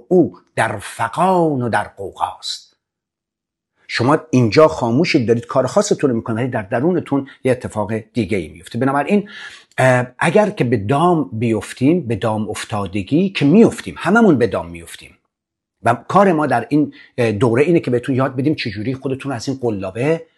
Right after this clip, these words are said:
رها بکنید، چگونه خودتون رو آزاد بکنیم، اه، و، و مسیر ارزش ها رو بریم. حالا چجوری مسیر ارزش ها رو بریم؟ بستگی داره که من کیم. ببینید، اگر من یک پدریم و الان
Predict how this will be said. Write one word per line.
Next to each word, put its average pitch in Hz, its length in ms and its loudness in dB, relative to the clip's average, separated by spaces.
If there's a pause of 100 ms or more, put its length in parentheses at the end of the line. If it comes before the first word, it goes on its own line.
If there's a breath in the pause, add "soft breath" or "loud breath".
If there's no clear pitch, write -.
(180)
رها 131 480 0
بکنید، 92 400 -10
چگونه 101 340 -6
خودتون 131 420 -4
رو 170 220 2 (260 loud breath)
آزاد 127 480 2
بکنیم، 80 360 -14 (340 loud breath)
اه، 123 240 4 (540)
و، 139 340 4
و 127 260 4
مسیر 143 680 2
ارزش 123 440 -2
ها 139 140 0
رو 127 100 2
بریم. 98 240 -6
حالا 190 180 0
چجوری 190 400 2
مسیر 143 340 2
ارزش 113 320 -2
ها 110 120 -4
رو 107 120 -6
بریم؟ 107 400 -6
بستگی 202 320 -2
داره 214 160 -2
که 190 120 -10
من 196 140 -8
کیم. 170 420 -6
ببینید، 202 340 -4
اگر 147 220 0
من 143 200 2
یک 139 220 -4
پدریم 131 500 0
و 123 100 -4
الان 120 400 -4